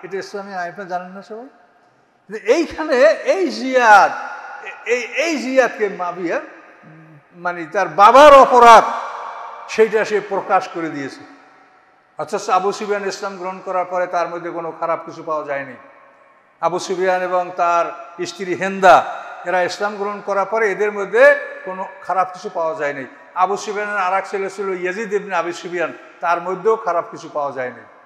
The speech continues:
আমরা তো এখানে কারো গীবত বলতে বসি নাই, আমরা সঠিক ইতিহাস বলার জন্য আমরা এই বসেছি। এখন দেখেন,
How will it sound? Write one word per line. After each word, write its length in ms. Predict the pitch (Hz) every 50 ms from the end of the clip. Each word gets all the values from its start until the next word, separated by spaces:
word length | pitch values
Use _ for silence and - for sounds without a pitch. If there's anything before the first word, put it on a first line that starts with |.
| _ _ _ _ _ _ _ _ _
আমরা 280 | - 175 185 196 208 208
তো 120 | 208 214
এখানে 280 | 202 170 202 208 208 196
কারো 300 | 202 208 190 202 196 180
গীবত 380 | 165 170 196 190 196 196 190 170 180 - - - - - - 170 165
বলতে 260 | 175 185 170 - 185
বসি 300 | 156 156 156 - - 170
নাই, 200 | 156 151 143 131 117 - - - -
আমরা 300 | 175 180 185 190 190 175
সঠিক 440 | 180 - - 226 - 214 220 - -
ইতিহাস 400 | 208 196 185 214 214 240 277 254 220
বলার 300 | 214 208 202 190 185 151
জন্য 220 | 165 165 160 165 160
আমরা 300 | 151 147 147 151 139 - - - - - -
এই 80 | 170
বসেছি। 480 | 170 156 156 143 - 143 135 - - - - _ _ _ _ _ _ _ _ _ _ _ _ _ _ _ _ _ _ _ _ _ _ _ _ _ _ _ _ _ _ _ _ _ _ _ _ _ _ _ _ _
এখন 360 | - 202 220 208 - 339 339 320
দেখেন, 380 | 320 294 277 320 294 254 269